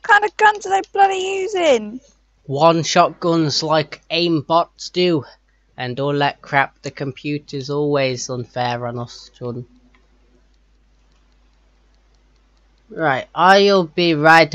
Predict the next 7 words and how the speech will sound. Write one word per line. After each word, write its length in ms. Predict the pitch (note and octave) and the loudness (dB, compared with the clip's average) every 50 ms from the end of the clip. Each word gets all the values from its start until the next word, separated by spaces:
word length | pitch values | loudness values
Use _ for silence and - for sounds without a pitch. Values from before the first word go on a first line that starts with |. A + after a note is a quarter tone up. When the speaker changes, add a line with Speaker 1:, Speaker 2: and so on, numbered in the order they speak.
| - - - | -6 -2 4
Speaker 2:
back. 560 | C#3+ C3 B2 A#2+ B2 - _ - - - - - - | 6 6 6 6 2 0 _ -16 -20 -20 -20 -16 -8
I'm 320 | - A#2+ B2+ C3 C3 C3 | -4 -4 -2 -2 -2 -4
going 460 | B2+ C3+ C3+ C3+ C3+ C#3 C3+ C3+ C3 - _ | -4 -2 -2 -2 -2 -2 -4 -6 -8 -10 _
to 100 | - D3 - _ _ _ _ _ _ _ | -20 -20 -20 _ _ _ _ _ _ _
try 420 | - - - G#3 G3 G3+ G#3 G#3 | -14 -6 -2 0 2 4 6 6
and 300 | G#3+ A3 G#3+ G#3+ G3+ - _ _ _ _ _ | 6 4 2 -2 -4 -12 _ _ _ _ _
not 280 | - B3 A#3 G#3+ - | 4 6 8 8 6